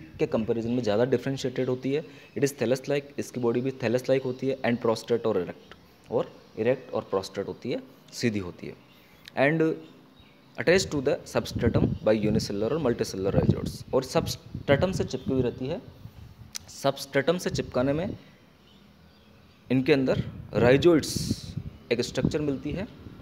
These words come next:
जो कि unicellular भी हो सकती है और multicellular भी हो सकती है, वो help करती है। तो rhizoids के द्वारा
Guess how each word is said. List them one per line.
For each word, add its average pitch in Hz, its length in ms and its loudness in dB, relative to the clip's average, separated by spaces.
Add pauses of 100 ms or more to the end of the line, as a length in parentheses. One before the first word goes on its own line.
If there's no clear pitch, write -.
जो 120 80 2
कि 123 200 2
unicellular 135 440 2
भी 143 100 -4
हो 143 100 -4
सकती 139 280 -4
है 143 40 2
और 131 60 2
multicellular 123 500 0
भी 127 80 -4
हो 127 60 -2
सकती 123 300 -8
है, 160 60 -2
वो 135 120 0
help 101 260 -6
करती - 320 -12
है। - 60 -12 (320)
तो 170 60 4
rhizoids 156 480 8
के 156 100 4
द्वारा 107 240 4